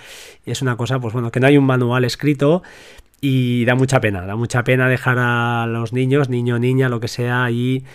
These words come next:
es, eh, es un poquito duro, <laughs> un poquito duro ver cómo lloran y cómo, cómo sufren. Pero bueno, este segundo año ha estado muy bien, ella se ha portado muy bien, ha salido muy contenta, entonces esto es lo que, lo que realmente nos llena, ¿no?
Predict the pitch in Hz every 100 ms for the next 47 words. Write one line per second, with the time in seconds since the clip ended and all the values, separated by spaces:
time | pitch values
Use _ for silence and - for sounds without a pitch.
0 | - - - 117 113 - 117 107 104 98
1 | 95 104 123 120 123 139 135 127 107 101
2 | - - 139 127 131 139 127 127 123 131
3 | 117 127 127 117 110 120 117 113 113 123
4 | 123 117 123 120 104 110 - - - -
5 | - 135 147 123 101 - 139 - 127 123
6 | 120 127 147 151 - 120 113 120 120 110
7 | 127 156 180 190 156 117 104 117 113 113
8 | 113 143 160 131 123 113 143 165 127 113
9 | 139 151 180 202 147 113 120 113 120 127
10 | - 120 139 127 117 101 110 101 98 104
11 | 127 127 139 147 151 147 123 117 110 107
12 | 147